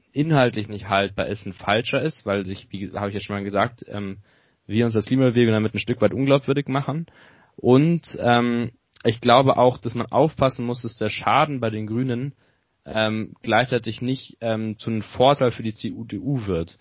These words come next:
Weil die C D U schafft es gerade auch in Hessen unglaublich gut, ähm, sich dadurch von dieser ganzen Dannröder Waldsache komplett, ähm, ab-,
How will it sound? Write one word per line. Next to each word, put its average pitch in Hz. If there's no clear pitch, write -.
Weil 110
die 110
C 110
D 117
U 127
schafft -
es 123
gerade 110
auch 113
in 110
Hessen 131
unglaublich 135
gut, 151
ähm, 110
sich 113
dadurch 117
von 117
dieser 107
ganzen 123
Dannröder 113
Waldsache 113
komplett, 120
ähm, 104
ab-, -